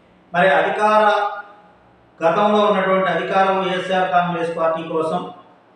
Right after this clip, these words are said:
జగన్, జగన్మోహన్ రెడ్డి కోసం మీరు కులం పేరుతోటి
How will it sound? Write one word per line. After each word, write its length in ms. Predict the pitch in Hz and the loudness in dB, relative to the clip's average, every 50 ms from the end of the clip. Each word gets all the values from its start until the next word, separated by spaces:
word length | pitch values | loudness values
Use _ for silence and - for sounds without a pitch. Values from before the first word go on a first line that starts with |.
| _ _ _ _ _ _ _ 131 | _ _ _ _ _ _ _ -4
జగన్, 320 | 135 160 160 190 190 190 185 190 190 - 190 - - - | 0 0 2 2 2 0 0 0 -2 -2 -4 -8 -6 -4
జగన్మోహన్ 540 | 170 - 190 196 190 196 196 190 190 190 190 | -2 0 0 0 0 0 0 2 2 2 0
రెడ్డి 160 | 185 180 180 180 | -2 -4 -4 -2
కోసం 600 | 180 175 170 165 175 190 170 - - - - - - - - - _ _ _ _ _ _ _ _ _ _ _ _ _ _ _ _ _ | 0 0 0 2 0 0 0 0 0 -2 -6 -10 -14 -18 -20 -20 _ _ _ _ _ _ _ _ _ _ _ _ _ _ _ _ _
మీరు 300 | 185 202 208 208 - - | 0 2 2 2 2 2
కులం 280 | - 190 202 240 240 233 226 | 2 2 2 2 2 0 0
పేరుతోటి 880 | 240 226 220 208 214 208 208 202 202 202 202 190 180 160 - - - | 0 -2 -2 -2 -2 -2 -2 -2 0 0 0 -2 -2 -4 -6 -8 -14